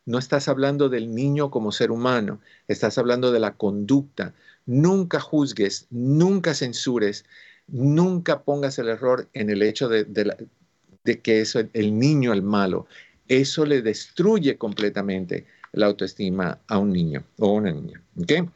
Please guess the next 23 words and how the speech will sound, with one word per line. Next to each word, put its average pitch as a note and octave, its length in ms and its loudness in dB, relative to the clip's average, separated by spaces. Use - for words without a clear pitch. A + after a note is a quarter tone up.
Número G2+ 340 -2
cuatro. F#3 440 0
Valora C#3 720 0
el C3 200 0
esfuerzo, D3 840 -2
no B2+ 240 0
el D3 100 -2
resultado. G#2+ 680 -2
Si E3+ 280 -2
tu F3 240 2
hijo - 480 -4
hace F#3+ 300 0
un F3+ 60 2
montón E3+ 560 0
de F3+ 80 2
esfuerzos E3+ 720 0
por, B2+ 320 0
por B2 200 0
salir C3+ 360 0
adelante, C#3+ 600 0
si C#3+ 180 -8
tu C#3 260 0
hijo D#3 480 0